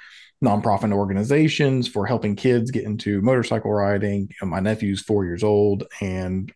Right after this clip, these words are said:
we're getting him into, like, the little, um, P W fifty dirt bike. So, like,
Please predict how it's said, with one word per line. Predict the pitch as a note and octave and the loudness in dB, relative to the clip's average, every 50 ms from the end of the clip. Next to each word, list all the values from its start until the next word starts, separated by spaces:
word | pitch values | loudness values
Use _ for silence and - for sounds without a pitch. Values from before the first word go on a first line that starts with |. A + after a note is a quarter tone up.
| _ - | _ -10
we're | - G#2+ G#2+ G2+ F#2+ F#2+ F#2+ F#2+ F#2+ | -6 -2 0 0 0 0 0 -2 -2
getting | G#2 A#2 G2+ G2+ G2 | -2 -2 -2 -2 -2
him | G#2+ G2+ G2 G2+ | -2 -2 0 0
into, | G2 F#2+ F#2+ F2+ F2+ - G2+ F#2+ F#2 G2 F#2 F#2 F#2+ G2 | -2 -2 -4 -4 -4 -4 -2 -2 -2 -2 -2 -4 -6 -6
like, | F#2 F#2+ G2 | -6 -6 -6
the | - G2 | -4 -2
little, | G2 G2 G2 F#2+ F#2 F2 F#2 G#2 - | -2 0 0 0 0 -2 -4 -4 -6
um, | F#2 E2+ E2+ E2 D#2+ E2 E2+ A2 - _ - - _ | -6 -6 -6 -6 -6 -6 -8 -8 -10 _ -20 -16 _
P | - B2 A2 | -2 0 0
W | G2 F#2 G2+ G2 F#2 F2+ F2+ | 0 0 0 0 -2 -2 -2
fifty | - G2 F#2+ - - G2+ F#2+ F#2+ - - _ _ _ _ | -2 -2 -2 -2 -2 -4 -4 -4 -6 -10 _ _ _ _
dirt | - G2+ F2+ | -4 -4 -2
bike. | E2+ F#2+ F#2+ F#2 F#2+ - - - - - - - - _ _ - | -2 -2 -2 -4 -4 -6 -10 -16 -20 -20 -20 -20 -20 _ _ -8
So, | - - F#2 F2+ F2+ F#2 F#2 | -4 -2 -2 -2 -2 -4 -4
like, | - D#2 F2 - | -6 -8 -8 -10